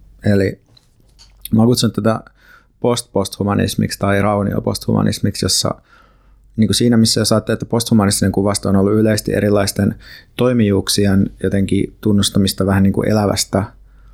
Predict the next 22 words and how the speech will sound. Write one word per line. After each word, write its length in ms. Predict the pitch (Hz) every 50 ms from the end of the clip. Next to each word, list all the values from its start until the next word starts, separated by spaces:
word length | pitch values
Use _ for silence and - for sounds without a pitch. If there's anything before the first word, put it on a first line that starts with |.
| - - _ -
luonnosta 400 | - 110 107 98 98 - - -
ja 60 | 101
ehkä 180 | 98 98 - 101
myös 140 | 101 101 98
jotenkin 200 | - 95 101 98
materiasta 680 | 101 104 104 101 110 101 92 95 92 95 - - - 107
ja 60 | 92
sit 140 | 95 95 -
sellaista 360 | - 95 92 92 - - 95
vähän 160 | 98 95 95
niinku 380 | 95 92 90 - - 98 104 - - - - _ _ _ _ _ _ -
epämääräisesti 1000 | 117 113 - 120 107 104 104 101 98 95 - 98 98 95 - 98 95 - - 101
myös 360 | 101 98 98 98 98 98 -
niinku 300 | 101 98 92 95 92 92 -
uutta 320 | 98 104 101 101 - - 92
aikaa 320 | 90 92 92 - 95 98
julistavaa, 840 | 98 101 104 104 104 98 92 - - 90 87 90 95 104 - 98 - - - - - - -
niin 80 | 95 92
sit 160 | 104 - -
raunioposthumanismi 1160 | 107 117 120 117 113 107 101 101 95 - 104 98 - - 98 98 92 92 - - - - 95 98
on 120 | 98 98
niinku, 440 | 98 95 95 92 98 101 101 -